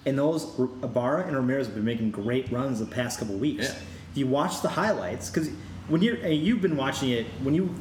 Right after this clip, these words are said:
Speaker 1: watch games at T C F Bank, you can't see the runs that I can see on
Speaker 2: Right.
Speaker 1: T V. And I can see those runs, and it's like,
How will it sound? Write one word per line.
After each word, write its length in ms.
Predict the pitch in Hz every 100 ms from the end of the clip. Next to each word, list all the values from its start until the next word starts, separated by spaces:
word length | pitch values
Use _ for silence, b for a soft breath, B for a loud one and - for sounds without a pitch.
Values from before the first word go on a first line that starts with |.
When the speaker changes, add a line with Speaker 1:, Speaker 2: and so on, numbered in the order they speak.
| -
Speaker 1:
watch 240 | 143 139 143
games 220 | 127 110
at 100 | 107
T 120 | 135
C 160 | 120 110
F 100 | -
Bank, 280 | 127 110 -
you 100 | 143
can't 320 | 175 170 135 -
see 140 | 147
the 100 | 117
runs 380 | 104 113 131 117
that 100 | 95
I 160 | 98 117
can 120 | 135
see 440 | 120 - 147 151 -
on 100 | 113
Speaker 2:
Right. 120 | 113
Speaker 1:
T 160 | - 120
V. 260 | 113 127 - B B B B B -
And 100 | 139 135
I 60 |
can 120 | 160
see 180 | - 190
those 220 | 190 156
runs, 320 | 110 123 156 185
and 80 | 139
it's 120 | -
like, 280 | 143 127